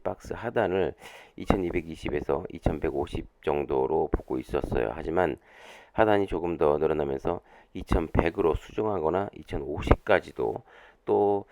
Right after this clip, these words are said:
어떤 분들은 이천 선도 깨지고 천구백을 갔다 올 것이다"라는 말까지도 지금 있는 상황입니다. 지금 상황에서,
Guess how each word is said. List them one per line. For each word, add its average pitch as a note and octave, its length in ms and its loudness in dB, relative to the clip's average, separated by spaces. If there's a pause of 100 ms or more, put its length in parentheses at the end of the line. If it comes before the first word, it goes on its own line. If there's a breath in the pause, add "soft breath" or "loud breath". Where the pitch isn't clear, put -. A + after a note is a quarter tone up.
(200 loud breath)
어떤 - 300 0
분들은 G2+ 520 -2
이천 G#2 380 -8
선도 G2+ 340 -10
깨지고 - 720 -4
천구백을 - 800 -6
갔다 - 400 -4
올 - 100 0
것이다"라는 F#2 720 0
말까지도 D2+ 600 -2
지금 C2+ 300 -8
있는 C2+ 220 -6
상황입니다. A#1+ 760 -6 (640 loud breath)
지금 A2+ 280 0
상황에서, F2+ 880 2